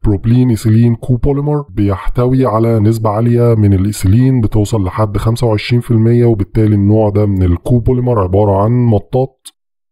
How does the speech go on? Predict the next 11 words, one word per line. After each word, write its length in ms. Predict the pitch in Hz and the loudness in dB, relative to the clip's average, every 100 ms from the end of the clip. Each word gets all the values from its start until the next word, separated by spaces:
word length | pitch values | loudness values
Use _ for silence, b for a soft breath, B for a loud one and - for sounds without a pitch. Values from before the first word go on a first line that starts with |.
| _ _ | _ _
يعني 180 | 123 135 | -2 2
المزيج 440 | 120 104 107 117 | 2 2 0 0
ده 120 | 110 113 | 0 0
عبارة 480 | 104 98 104 92 | 2 0 0 0
عن 120 | 87 85 | -2 -4
كور 340 | - 117 110 | -2 0 0
مطاط 460 | 101 - 110 104 92 | -2 -4 -4 -4 -2
صغيرة 480 | 90 92 110 127 | 0 0 2 0
متوزعة 680 | 127 101 98 87 90 101 101 | 0 0 0 -2 -2 0 0
في 200 | 95 101 | 0 0
نسيج 560 | 87 85 - 123 131 | 0 -2 0 0 2